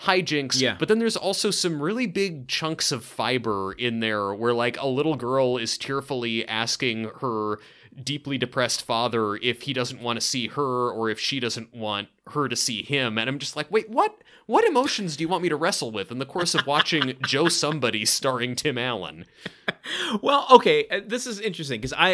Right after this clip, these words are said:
Speaker 2: I actually did watch this one with the commentary with our old buddy John Pasquin.
Speaker 1: Okay,
Speaker 2: Um,
Speaker 1: okay.
Speaker 2: and he did pontificate a little bit on that,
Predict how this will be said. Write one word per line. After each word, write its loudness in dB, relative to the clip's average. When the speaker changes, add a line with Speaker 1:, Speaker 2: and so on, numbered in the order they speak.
Speaker 2:
I 2
actually 4
did 8
watch 6
this -2
one -2
with -4
the -6
commentary 0
with -2
our 2
old -2
buddy 0
John -4
Pasquin. -4
Speaker 1:
Okay, 0
Speaker 2:
Um, 2
Speaker 1:
okay. 0
Speaker 2:
and 4
he -2
did 0
pontificate 4
a -4
little 0
bit -4
on -2
that, 0